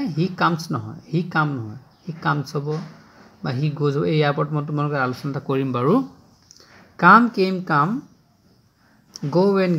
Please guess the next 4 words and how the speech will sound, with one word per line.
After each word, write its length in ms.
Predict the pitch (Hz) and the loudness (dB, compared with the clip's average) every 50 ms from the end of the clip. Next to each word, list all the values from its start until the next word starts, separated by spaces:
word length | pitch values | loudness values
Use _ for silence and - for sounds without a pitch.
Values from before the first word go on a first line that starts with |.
| - | 0
gun, 200 | 151 131 131 156 202 240 254 - - _ _ _ _ _ _ _ _ _ _ _ _ _ _ _ _ _ _ _ _ _ _ _ _ _ _ _ - _ _ _ _ _ _ _ _ - _ _ - | 0 0 0 0 -2 -2 -4 -8 -12 _ _ _ _ _ _ _ _ _ _ _ _ _ _ _ _ _ _ _ _ _ _ _ _ _ _ _ -20 _ _ _ _ _ _ _ _ -20 _ _ -10
ডু, 360 | 226 170 151 147 170 180 185 190 202 214 220 233 240 269 262 - - _ _ _ _ _ _ _ _ - - _ _ _ - 143 143 139 131 131 | -6 -4 -2 0 2 4 4 4 4 4 4 2 0 -2 -6 -10 -20 _ _ _ _ _ _ _ _ -20 -20 _ _ _ -14 -12 -10 -10 -6 -4
did, 380 | 143 151 160 170 190 214 196 190 - - _ _ _ _ _ _ _ _ _ _ _ _ _ _ _ _ _ _ _ _ - | -2 0 2 2 2 0 -2 -4 -10 -18 _ _ _ _ _ _ _ _ _ _ _ _ _ _ _ _ _ _ _ _ -14
done, 400 | 131 127 131 135 135 131 127 | -10 -6 -4 -2 0 0 0